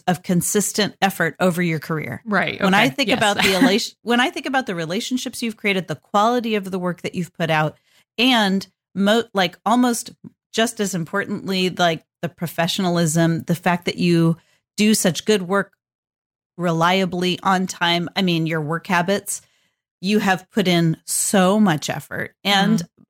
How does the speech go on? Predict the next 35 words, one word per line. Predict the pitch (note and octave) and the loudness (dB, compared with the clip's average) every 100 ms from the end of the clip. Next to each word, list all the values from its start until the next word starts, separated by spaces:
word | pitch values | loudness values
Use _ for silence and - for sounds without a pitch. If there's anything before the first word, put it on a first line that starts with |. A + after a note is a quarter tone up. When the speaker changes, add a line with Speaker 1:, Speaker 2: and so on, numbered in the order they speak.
| G3+ | 0
Speaker 1:
I | C4 | 2
know | C#4+ D#4+ | 2 0
exactly | B3 A#3+ A#3 | -2 -2 -2
what | F#3+ D3+ | -4 -4
you're | D#3 | -8
saying. | F#3 D3+ - | -8 -10 -6
I | F#3 | -4
know | A3 G3+ | -2 -2
what | E3+ | -2
you're | E3 | -6
saying. | D3 - - _ | -8 -10 -14 _
You, | F3+ | -4
you | D#3+ F3+ | -2 0
know, | E3+ | 2
you | F3 F#3 | 2 2
didn't | G#3 | 2
wanna | F#3+ F#3 | 4 4
necessarily | F3+ F#3 F3+ F3+ F3 | 2 2 0 2 2
have | - | 0
to | |
pound | D#3+ F3+ F3+ | -2 2 2
the | E3+ | 2
pavement, | F3 D#3 D#3 D3+ - | 2 2 2 0 -2
you | F#3 | 0
know, | E3 | 2
and | D#3 | 4
all | D#3+ E3 | 2 2
that | D#3+ - | 0 -4
stuff | - D3+ B3+ - | -4 -4 -4 -6
with | F3 | -2
everything | E3 D#3+ D3+ | 0 0 -2
else | D3+ D3 | -2 -2
you're | F3+ | -4
doing. | C#3+ C3+ D3 E3 - - - - _ | -2 -2 -2 -4 -8 -20 -20 -20 _
But | F3+ E3+ | 2 2